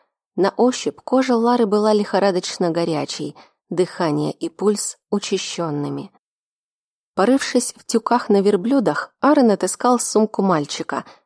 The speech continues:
Там нашёлся запасной комплект одежды по размеру Лары. Когда он осторожно одевал её, она заскулила и попыталась сжаться в комок.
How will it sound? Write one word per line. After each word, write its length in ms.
Там 220
нашёлся 500
запасной 460
комплект 500
одежды 400
по 120
размеру 400
Лары. 400
Когда 280
он 80
осторожно 520
одевал 440
её, 460
она 220
заскулила 640
и 80
попыталась 680
сжаться 500
в 100
комок. 460